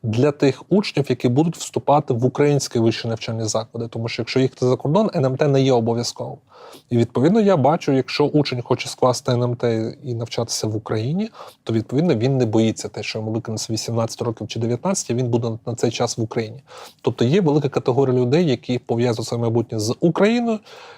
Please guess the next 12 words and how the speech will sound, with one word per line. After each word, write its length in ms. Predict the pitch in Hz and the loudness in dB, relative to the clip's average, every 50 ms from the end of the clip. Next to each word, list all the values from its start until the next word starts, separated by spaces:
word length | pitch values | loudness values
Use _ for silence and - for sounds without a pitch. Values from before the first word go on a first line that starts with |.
| - _ | -8 _
Виміряти 600 | - 117 113 170 208 202 190 170 165 156 - 147 | 0 2 4 4 4 4 4 4 4 2 2 0
це 160 | 143 - - | 0 2 4
у 120 | 151 143 | 4 4
відсотках 680 | 135 147 143 - - - 156 143 - - - 120 - - | 4 2 0 0 0 2 2 2 0 0 -2 -4 -2 -2
я 440 | 120 113 131 135 139 139 131 143 - | 0 2 4 4 4 4 4 2 0
не 260 | 147 127 127 135 131 | 0 2 2 2 4
можу, 480 | 120 113 110 113 110 107 - 196 233 233 - _ _ - - _ _ _ | 4 4 4 4 2 2 0 -2 -2 -4 -8 _ _ -20 -20 _ _ _
але, 580 | - 131 131 135 139 139 143 143 143 139 139 135 135 | 0 2 4 4 4 4 4 4 4 4 2 2 0
повертаючись 640 | - 135 135 139 139 - 147 139 135 131 - - 123 | 0 0 0 0 2 2 2 2 2 2 0 -2 0
до 100 | 120 127 | 2 2
вашого 280 | 131 135 131 - 127 113 | 2 2 2 0 0 0
запитання, 600 | - 127 - - - 175 202 226 233 214 196 175 | -2 -2 -4 -2 0 0 0 2 2 0 0 -2